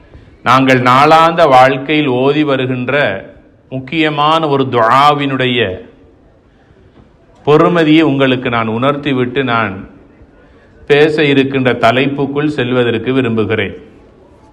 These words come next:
ஒரு நாள் பொழுது ஹசன் ரலியல்லாஹு தஆலா அன்ஹு அவர்கள் நபிகள் நாயகம் ஸல்லல்லாஹு அலைஹி வஸல்லம் அவர்களை சந்திக்க வருகிறார்கள்.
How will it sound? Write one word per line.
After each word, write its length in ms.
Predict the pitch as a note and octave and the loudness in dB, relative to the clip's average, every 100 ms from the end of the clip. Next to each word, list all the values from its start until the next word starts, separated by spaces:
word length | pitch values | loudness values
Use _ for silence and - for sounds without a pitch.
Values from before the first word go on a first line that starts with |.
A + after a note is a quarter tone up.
| _ _ _ - - - - - - - _ - - - - - - - - | _ _ _ -20 -12 -10 -8 -10 -16 -20 _ -20 -20 -20 -20 -20 -20 -20 -8
ஒரு 240 | - A#2+ C3 | 0 2 4
நாள் 300 | D#3 E3+ F3+ | 2 2 2
பொழுது 320 | D#3+ C#3+ D#3 | 2 4 4
ஹசன் 460 | D#3+ B2+ B2 F3+ E3+ D#3+ | 2 2 2 0 0 0
ரலியல்லாஹு 640 | D3 D3+ D3+ C#3 C3 C3 B2+ B2 | 2 2 2 4 2 2 -2 -2
தஆலா 400 | A2+ C3 C#3+ C3 | 2 2 2 0
அன்ஹு 220 | A#2+ A#2+ A#2+ | 0 -2 -2
அவர்கள் 360 | A2 A#2+ C3+ A#2 G2+ D3 - _ _ _ _ _ _ _ _ _ _ _ _ _ _ | 0 0 -2 -4 -8 -12 -18 _ _ _ _ _ _ _ _ _ _ _ _ _ _
நபிகள் 400 | A2 A#2+ C#3 D#3+ | -4 0 2 2
நாயகம் 520 | D#3+ D#3+ D3+ D3 D3 C3+ | 0 2 2 2 -2 -4
ஸல்லல்லாஹு 720 | C3+ A2+ C3 C3+ C3+ C3 B2 A2 | -4 -2 -2 2 4 4 2 0
அலைஹி 420 | G#2+ A#2+ B2+ C3+ | 0 -2 -4 -6
வஸல்லம் 400 | B2+ - B2 A2 G#2 | -8 -6 -6 -4 -2
அவர்களை 300 | A2+ A2+ B2 | -2 -4 -6
சந்திக்க 540 | A#2+ A2 A#2+ B2 C3+ | -6 -8 -6 -6 -4
வருகிறார்கள். 680 | A2+ A2 A2 G#2+ G2+ G2 | -4 -4 -2 -2 -2 -6